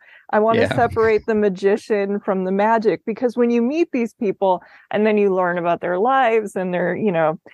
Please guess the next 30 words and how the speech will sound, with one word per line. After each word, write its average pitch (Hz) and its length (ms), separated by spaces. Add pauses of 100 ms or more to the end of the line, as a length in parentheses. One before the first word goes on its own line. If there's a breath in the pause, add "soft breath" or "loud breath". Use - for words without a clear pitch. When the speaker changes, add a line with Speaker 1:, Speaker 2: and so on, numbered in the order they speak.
(180 loud breath)
Speaker 1:
they 185 100
go 180 180
to 175 80
the 185 120
store 277 520
and 185 100
they 170 100
buy 170 200
groceries 240 720
and 175 100
they're, 202 180
you 220 180
know, 190 120
they 170 120
have 180 240
Speaker 2:
<laughs> - 40
Speaker 1:
bills 262 380
to 240 120
pay 220 520
and 190 160
they 185 80
have, 185 400
you 185 140
know, 160 140
dogs 202 680
and 185 100
cats 226 500
and 202 100
ex-wives 214 760
and 185 180